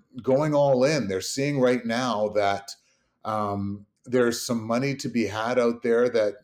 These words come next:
you know, this is worth going. So Lydia Dant, you know, looks around and goes, "Heck, I, I might as well give this pro thing a shot." Gives up a corporate job to do it. Now, you know, you,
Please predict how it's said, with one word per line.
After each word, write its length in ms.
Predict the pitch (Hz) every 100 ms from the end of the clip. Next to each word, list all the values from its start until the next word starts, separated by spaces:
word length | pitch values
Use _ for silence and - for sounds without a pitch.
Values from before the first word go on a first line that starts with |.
| 110
you 80 |
know, 120 | 104 101
this 240 | 117 -
is 120 | 101
worth 220 | 110 113
going. 260 | - 135 98
So 160 | - 117
Lydia 400 | 120 131 147 139
Dant, 360 | 165 170 92 - _ _ _ _ _
you 80 | 135
know, 200 | 127 147
looks 360 | 143 156 151 151
around 360 | 143 156 170
and 100 | 160
goes, 380 | 156 156 139 - _ -
"Heck, 340 | 123 180 185 - - -
I, 420 | 80 123 - 123
I 40 | 151
might 240 | 170 208
as 120 | 208
well 120 | 190 165
give 240 | 156 143
this 160 | 143 -
pro 320 | 151 143 143
thing 200 | 147 143
a 40 |
shot." 480 | 139 165 180 101 - - _ _ -
Gives 220 | 139 127
up 140 | -
a 40 | 113
corporate 480 | - 143 139 117
job 280 | - 120 120
to 80 | -
do 160 | 113 135
it. 80 |
Now, 240 | 151 135 120
you 100 | 127
know, 180 | 107 110
you, 280 | 127 123